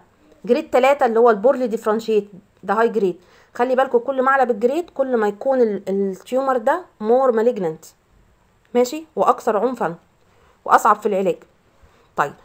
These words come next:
الت-، الت-، التيومر ستيجنج بقى، تمام، عندي حاجه اسمها تي ان ام. تي اللي هو السايز، بنرمز له بالسايز بتاع التيومر ومكانه. الان، هل احنا معانا ليمف نود حصل لها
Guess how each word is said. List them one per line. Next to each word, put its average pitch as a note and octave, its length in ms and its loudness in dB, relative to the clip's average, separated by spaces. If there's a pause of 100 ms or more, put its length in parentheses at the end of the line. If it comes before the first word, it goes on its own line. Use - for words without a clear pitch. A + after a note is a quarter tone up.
(240)
الت-، - 320 -6
الت-، A3 180 0
التيومر D4 460 -2
ستيجنج D4 520 -4
بقى، D4+ 260 4 (460)
تمام، C4+ 340 0 (180)
عندي B3 260 -2
حاجه C4+ 160 -4
اسمها B3 300 -2
تي C#4 420 -12
ان C#4 200 -2
ام. F3+ 240 -6 (400)
تي F4+ 260 0 (500)
اللي G#3 140 -2
هو B3+ 160 2
السايز، - 540 -4 (180)
بنرمز A#3+ 540 -4
له F#4 160 0 (300)
بالسايز A#3+ 400 2
بتاع A3+ 440 -2 (360)
التيومر A#3 500 -2
ومكانه. F3 420 -4 (440)
الان، C4+ 420 2 (300)
هل C#4 160 2
احنا C#4+ 200 -4
معانا G#3+ 420 0 (220)
ليمف D4 300 -6
نود B3 300 2
حصل A3 320 -2
لها B3+ 320 2